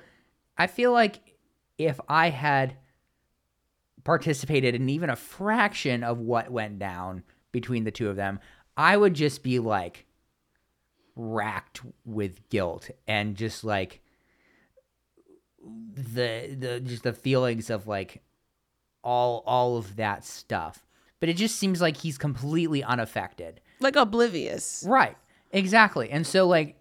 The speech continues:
Speaker 1: it's, I, I honestly would not be that surprised if, if he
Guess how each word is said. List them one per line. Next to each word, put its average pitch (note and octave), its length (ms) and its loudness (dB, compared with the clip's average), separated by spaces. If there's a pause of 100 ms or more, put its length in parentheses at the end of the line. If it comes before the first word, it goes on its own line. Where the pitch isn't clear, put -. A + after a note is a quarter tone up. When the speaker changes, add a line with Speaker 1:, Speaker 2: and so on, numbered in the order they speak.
Speaker 1:
it's, F3 300 0 (380)
I, F#3+ 320 -2
I F3+ 180 4
honestly F#3 480 2
would C3+ 340 0
not C3+ 280 0
be B2 160 0
that G#2 400 -2
surprised G2 720 -4 (1700)
if, C3 500 -6 (100)
if C3 280 -2
he A#2+ 580 -2